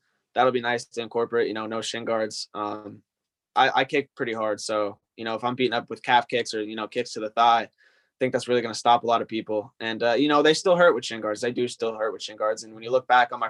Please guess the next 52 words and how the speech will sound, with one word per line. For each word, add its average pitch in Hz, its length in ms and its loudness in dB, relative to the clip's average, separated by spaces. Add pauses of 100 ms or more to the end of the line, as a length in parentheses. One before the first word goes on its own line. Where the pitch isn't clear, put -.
(120)
first 120 220 0
M 113 100 -4
M 110 120 -10
A 107 80 -2
fight, 110 380 -4 (420)
uh, 110 280 4
with, 113 120 -4
like, 113 140 0
forty 135 220 4
seconds 120 360 0
left, 110 200 -2
I 107 80 0
took 117 220 -4
the 113 80 -6
kid 110 220 -6
down, 117 400 -4
just, - 240 -10
you 143 80 -4
know, 123 180 0
get 127 160 -4
some 127 140 -10
ground 113 360 -4
time. 113 260 -8
And, 110 120 -10
uh, 107 240 -2 (840)
I 139 120 6
was 143 140 0
throwing 135 180 2
elbows 131 320 4
to 113 40 -14
the 110 80 -4
body. 120 520 2 (340)
And 110 420 -8 (200)
when 131 140 -2
you 135 80 4
look 139 180 2
back 135 260 4
at 104 120 -2
it, 104 60 0
you're 107 80 0
like, 104 160 -6
"Man, 120 260 -4
if - 140 -14
you, 113 100 -4
if 113 80 -8
there 151 120 2
was 175 120 0
elbows 135 240 2
to 113 80 -6
the 104 60 -6
face 127 420 2
or 107 380 0